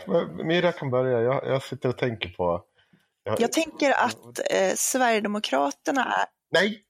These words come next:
Speaker 1: nej,
Speaker 2: Va?
Speaker 1: nej.
Speaker 2: Du sa att jag skulle
Speaker 1: Nej,
Speaker 2: börja.
Speaker 1: ja, det är det jag sitter och tänker på. Ah,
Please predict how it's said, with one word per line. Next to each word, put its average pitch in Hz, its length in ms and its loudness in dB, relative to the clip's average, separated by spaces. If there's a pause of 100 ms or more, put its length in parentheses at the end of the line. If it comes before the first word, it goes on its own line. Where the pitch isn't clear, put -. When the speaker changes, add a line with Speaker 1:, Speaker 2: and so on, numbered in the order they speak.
(120)
Speaker 1:
nej, 165 300 -2 (140)
Speaker 2:
Va? 127 80 2
Speaker 1:
nej. 160 240 0 (720)
Speaker 2:
Du - 60 -6
sa - 180 2
att 440 60 2
jag 427 100 -2
skulle - 200 -2
Speaker 1:
Nej, 302 80 -2
Speaker 2:
börja. 151 240 2
Speaker 1:
ja, 147 320 2
det 143 120 -2
är 147 40 -4
det 156 80 -4
jag 143 160 0
sitter - 220 -20
och - 60 -20
tänker 175 260 -18
på. - 140 -20 (160)
Ah, 139 120 -2